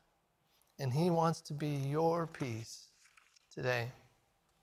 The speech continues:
You know, among my fondest memories of my boys when they were first born, amidst all that goes into that, the lack of sleep and the diapers and the constant effort in caring for them,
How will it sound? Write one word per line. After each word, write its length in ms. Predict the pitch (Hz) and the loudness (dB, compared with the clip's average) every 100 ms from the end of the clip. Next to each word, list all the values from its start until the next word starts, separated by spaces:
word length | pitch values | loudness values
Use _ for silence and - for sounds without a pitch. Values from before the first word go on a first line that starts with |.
| _ _ _ _ _ _ - - - | _ _ _ _ _ _ -20 -20 -4
You 100 | - | 6
know, 120 | 160 | 8
among 280 | 156 151 147 | 10 10 12
my 140 | 143 135 | 12 10
fondest 600 | 147 143 143 131 120 147 | 10 10 10 4 2 0
memories 580 | 139 139 131 127 123 | 0 2 2 2 0
of 280 | - 135 123 | -2 -2 0
my 200 | 127 123 | 0 0
boys 520 | 123 131 131 127 120 | 0 0 2 0 -2
when 120 | 131 120 | -4 -2
they 100 | 120 | -2
were 120 | 113 | -2
first 360 | - 131 - - | -2 -2 -2 -2
born, 460 | 127 123 117 120 - - - - - - _ - _ - | 2 2 0 -4 -10 -20 -20 -20 -20 -20 _ -20 _ 0
amidst 560 | 139 131 143 143 - | 2 4 6 4 8
all 240 | 143 139 135 | 12 12 12
that 100 | 139 | 10
goes 260 | 135 135 131 | 8 8 6
into 180 | 127 | 6
that, 300 | 127 123 127 | 8 10 8
the 80 | 127 | 8
lack 280 | 123 127 123 | 10 10 8
of 140 | 127 | 2
sleep 440 | - 127 123 123 120 | 2 0 2 2 0
and 160 | 123 | 2
the 200 | 120 120 117 | 4 4 8
diapers 640 | 120 120 123 123 120 120 | 8 8 6 4 4 2
and 160 | 120 | 0
the 80 | 117 - - - - | 0 -4 -14 -16 0
constant 540 | - 139 127 139 135 | 6 6 6 0 0
effort 460 | 127 - 127 127 - | 0 0 0 -2 -2
in 180 | 135 127 | -2 -2
caring 460 | - 123 120 117 | 0 0 2 0
for 200 | - 127 | -2 -4
them, 440 | 113 113 113 120 | -2 -2 -2 -6